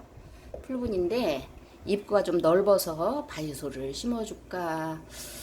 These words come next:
바이소를 다 지금 분갈이를, 분갈을 시켜줘야 되거든요.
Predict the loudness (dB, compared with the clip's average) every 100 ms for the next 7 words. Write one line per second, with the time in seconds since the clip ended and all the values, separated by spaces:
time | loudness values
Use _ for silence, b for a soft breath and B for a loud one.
0 | B B -4 4 4 4 0 -2 -6 -4
1 | -2 -2 2 6 6 6 2 0 2 6
2 | 6 4 0 -2 0 2 2 0 -2 -4
3 | -2 -2 -4